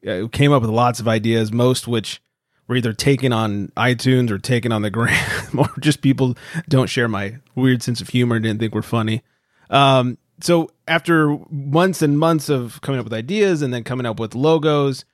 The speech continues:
uh, we finally, about, uh, I'd say a month and a half ago, decided on, on branding and logos, and, and we're still deciding on, like, <laughs> intro music for the new show, but we are going to be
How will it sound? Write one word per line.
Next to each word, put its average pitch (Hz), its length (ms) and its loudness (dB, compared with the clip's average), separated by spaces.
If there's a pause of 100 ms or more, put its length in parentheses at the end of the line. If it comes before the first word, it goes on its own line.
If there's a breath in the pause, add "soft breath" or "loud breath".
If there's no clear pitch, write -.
(280)
uh, 117 160 -2
we 135 100 2
finally, 160 640 2
about, 127 520 -4
uh, 123 320 0
I'd 135 120 -4
say 156 180 0
a 135 60 2
month 120 260 -2
and 113 80 -4
a - 20 -6
half 117 300 -2
ago, 113 240 -4
decided 113 480 -6
on, 101 300 -6
on 98 200 -10
branding 113 640 -2
and 95 160 -8
logos, 113 640 -2
and, 98 180 -8
and 120 140 -8
we're 135 60 -2
still 175 240 2
deciding 147 320 2
on, 117 100 0
like, 107 280 -4
<laughs> - 40 -6
intro 139 320 0
music 156 480 0
for 143 100 -6
the 127 80 -4
new 127 200 0
show, 123 280 -2
but 117 220 -2 (300 loud breath)
we 151 120 6
are 170 120 6
going 185 380 4
to 175 120 0
be 120 360 2